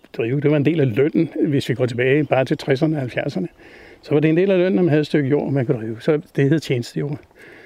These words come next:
Og derfor havde vi en hel del landbrugsarealer. Øh, det blev der så lavet om på i, i, hvad hedder det, i halvfemserne, da Svend Auken, han var minister. Han besluttede så, at alle vores, de landbrugsarealer, vi havde, de skulle være økologiske. Dengang var der meget snak om økologien, man skulle give økologene,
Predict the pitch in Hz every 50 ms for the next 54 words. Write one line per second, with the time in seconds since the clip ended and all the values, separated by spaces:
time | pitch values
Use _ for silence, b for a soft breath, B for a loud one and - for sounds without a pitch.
0 | B B B B B - 131 156 165 170 170 151 170 180 185 170 147 165 226 202
1 | 180 147 131 117 113 113 127 131 - 143 127 127 - - - 120 - B B B
2 | B B B B B B B B B B B B - - 185 151 131 127 123 120
3 | 120 117 117 117 113 117 110 127 131 131 _ _ _ _ - 180 160 185 196 180
4 | 170 - 190 170 175 170 156 147 151 170 147 165 165 156 151 139 135 127 123 120
5 | 131 143 123 123 120 120 120 117 117 120 120 123 139 139 120 123 127 131 131 120
6 | 117 120 139 - - 139 127 - 202 233 185 170 165 156 139 127 - - - 151
7 | 127 135 127 - - 127 123 143 190 202 180 170 151 147 143 143 143 139 127 131
8 | 139 139 - - 147 151 156 156 156 - 156 143 151 160 139 - 143 143 143 127
9 | 139 143 147 139 143 - - B B B B B B B - 170 175 247 - -
10 | - 131 127 135 139 - - 147 127 123 127 120 127 113 113 127 123 - - -
11 | - - 120 120 135 - - - - - - - - - 135 123 165 151 147 147
12 | 143 127 123 120 110 113 127 139 - - 131 147 151 147 - 113 113 123 117 110
13 | - 185 190 190 175 165 151 143 123 - - - - 147 160 160 135 123 131 123
14 | 131 143 - 147 123